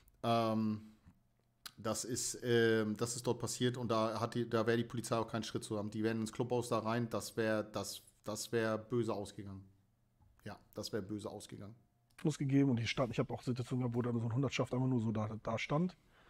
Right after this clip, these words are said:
Speaker 2: Und hat einer vom Club mich dann zurückgenommen, ey, was ist mit dir los? Und ich hab auch Situationen gehabt, da haben sie mich aus dem Auto heraus, sind die rausgesprungen, haben mich mit zehn Mann zusammengetreten.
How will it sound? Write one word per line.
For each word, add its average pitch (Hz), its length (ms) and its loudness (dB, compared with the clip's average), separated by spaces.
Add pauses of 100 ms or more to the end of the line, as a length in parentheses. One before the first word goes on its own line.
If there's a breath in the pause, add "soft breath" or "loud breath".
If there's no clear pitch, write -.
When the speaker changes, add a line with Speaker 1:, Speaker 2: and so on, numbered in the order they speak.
(120)
Speaker 2:
Und 127 60 4
hat 117 80 2
einer 127 180 6
vom 120 160 0
Club - 180 6
mich 156 100 4
dann 147 140 8
zurückgenommen, 151 460 4
ey, 95 140 0
was 101 100 -6
ist - 100 -12
mit 107 140 -6
dir 139 100 4
los? 175 280 0 (880 loud breath)
Und 127 440 6 (480)
ich - 120 2
hab 135 100 8
auch 127 40 8
Situationen 135 440 6
gehabt, 135 240 6
da 120 60 4
haben 127 120 4
sie 127 80 4
mich 131 120 4
aus 107 80 2
dem 120 100 2
Auto 147 220 6
heraus, 135 340 6
sind 127 120 2
die 120 60 4
rausgesprungen, 131 440 2
haben 135 60 6
mich 123 100 2
mit 127 100 0
zehn 127 200 2
Mann 123 120 4
zusammengetreten. 120 720 -2